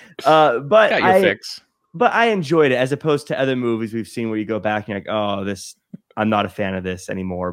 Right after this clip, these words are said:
Speaker 1: But,
Speaker 2: <laughs>
Speaker 1: uh, this one is a, uh, I thought it was a fun, a fun look back at it. And I, I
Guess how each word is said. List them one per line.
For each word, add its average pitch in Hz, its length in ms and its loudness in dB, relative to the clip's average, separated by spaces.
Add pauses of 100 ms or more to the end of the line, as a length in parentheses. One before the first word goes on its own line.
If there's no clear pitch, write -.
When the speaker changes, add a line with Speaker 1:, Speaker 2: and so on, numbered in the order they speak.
Speaker 1:
But, 101 280 2 (160)
Speaker 2:
<laughs> - 160 -6
Speaker 1:
uh, 117 640 4
this 160 320 -2
one 156 340 2
is 127 640 -2
a, 120 480 0
uh, 117 220 -6 (100)
I - 80 -6
thought - 100 -6
it - 40 -2
was 233 80 -4
a 226 60 -4
fun, 185 400 0 (120)
a 147 80 0
fun 165 300 0
look 151 220 -2
back 110 380 -2
at 101 180 -4
it. - 120 -8
And 117 80 -4
I, 117 240 0
I 123 280 2